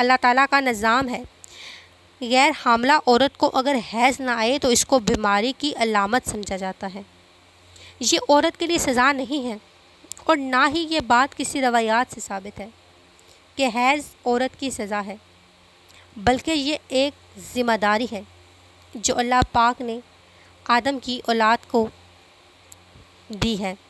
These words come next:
इंसानियत की तहलीक के लिए औरतों पर डाली है। इसलिए जो औरतें इस ज़िम्मेदारी को बखूबी निभाती हैं वो अजर व सवाब की मुस्तहिक हैं। जैसा कि हज़रत आयशा रज़ी अल्लाह ताला अन्हा ने एक दफ़ा हुज़ूर से पाक से सवाल किया, "अल्लाह के नबी,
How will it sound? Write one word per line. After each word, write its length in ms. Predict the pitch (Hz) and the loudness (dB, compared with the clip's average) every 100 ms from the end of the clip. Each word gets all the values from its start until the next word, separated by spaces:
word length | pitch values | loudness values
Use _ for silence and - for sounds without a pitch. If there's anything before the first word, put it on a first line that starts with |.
| - _ _ _ - - - - - | -20 _ _ _ -20 -20 -20 -20 -10
इंसानियत 580 | 277 262 269 277 294 339 | -6 -2 0 2 2 -2
की 120 | - 320 | -2 -2
तहलीक 460 | 294 247 233 277 | 0 0 -2 -4
के 100 | - | -4
लिए 200 | 277 277 | -6 -6
औरतों 380 | 294 240 226 277 | 0 2 2 0
पर 140 | 269 262 185 | 0 -2 -2
डाली 280 | 196 202 | -2 -2
है। 180 | 214 196 247 - _ - | -8 -12 -14 -20 _ -10
इसलिए 380 | 233 262 262 | -6 -2 0
जो 160 | 226 233 | 2 2
औरतें 300 | 226 226 269 269 | 2 2 0 -4
इस 120 | 226 | -2
ज़िम्मेदारी 520 | 233 233 226 220 254 | -2 0 2 2 2
को 140 | 262 240 | 2 2
बखूबी 420 | 247 208 214 262 | 2 0 -2 -4
निभाती 560 | 247 233 196 208 - 262 | -4 -2 0 -2 -2 -2
हैं 140 | 294 | 0
वो 120 | 277 233 | 2 2
अजर 260 | 226 220 | 2 4
व 60 | 269 | 2
सवाब 320 | - 226 226 - | 4 4 4 0
की 80 | 262 | -6
मुस्तहिक 520 | 233 226 - 214 196 | -6 -4 -4 -6 -6
हैं। 140 | 208 240 _ - - - - - - | -12 -14 _ -20 -20 -20 -20 -14 -2
जैसा 280 | 262 311 294 | 0 2 2
कि 120 | 285 | 2
हज़रत 280 | 254 269 - | 0 -2 -2
आयशा 360 | 254 240 - 269 | 0 0 0 0
रज़ी 200 | 247 262 | 0 0
अल्लाह 140 | 262 | 0
ताला 300 | 262 254 262 | 2 2 2
अन्हा 200 | 254 233 | -2 -2
ने 100 | 262 240 | -4 -2
एक 160 | 240 | -4
दफ़ा 200 | 240 247 | -2 0
हुज़ूर 260 | 240 214 240 | 0 0 -2
से 140 | - | 0
पाक 220 | - 254 | 2 2
से 100 | - 262 | 2 -2
सवाल 340 | 233 220 240 | 0 0 0
किया, 220 | 233 262 | -2 0
"अल्लाह 220 | 240 240 254 | 0 0 -2
के 120 | 254 | -4
नबी, 260 | 233 269 | -4 -6